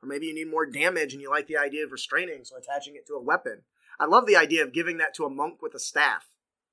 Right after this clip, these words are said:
And then having a chance to, for the vines to, like, you know, wreathe around him and lock him in place.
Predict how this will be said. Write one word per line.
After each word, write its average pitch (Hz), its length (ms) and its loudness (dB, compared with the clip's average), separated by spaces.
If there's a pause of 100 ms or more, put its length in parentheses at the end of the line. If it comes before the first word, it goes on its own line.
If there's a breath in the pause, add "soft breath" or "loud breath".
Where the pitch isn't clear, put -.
(1120)
And 147 120 -18
then 147 80 -10
having 165 280 2
a 156 60 0
chance 156 380 -8
to, 151 200 -4
for 160 140 -10
the 139 240 -10
vines 156 400 0
to, 147 100 -4
like, 131 280 -2 (160)
you 143 120 -10
know, 127 140 -8
wreathe 143 240 -6
around 139 340 0
him 123 120 -12
and 120 100 -14
lock 127 220 -2
him 123 80 -20
in 110 80 -20
place. 117 480 -12